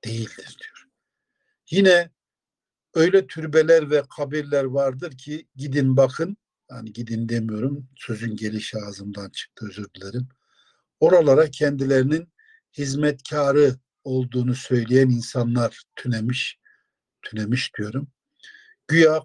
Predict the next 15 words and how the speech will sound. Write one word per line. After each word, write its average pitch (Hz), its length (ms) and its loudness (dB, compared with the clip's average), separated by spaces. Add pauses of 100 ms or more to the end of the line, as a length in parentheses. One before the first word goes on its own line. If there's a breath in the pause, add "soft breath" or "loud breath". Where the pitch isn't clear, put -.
kabir 147 260 -4
civarında 127 920 -2 (420)
ibadete 135 640 -4
çekiliyorlar. 123 920 0 (600 soft breath)
Güya 156 520 2 (580)
işte 151 520 0 (760)
yemiyorlar, 147 720 -4 (140)
içmiyorlar, 139 720 -2 (100)
evlerinden 143 760 0
uzak. 127 360 -4 (380)
Halbuki 143 640 -2 (1500 soft breath)
bacasız 120 560 -2
fabrika 117 480 -4
kurmuşlar, 104 640 -10
fabrika. 107 560 -14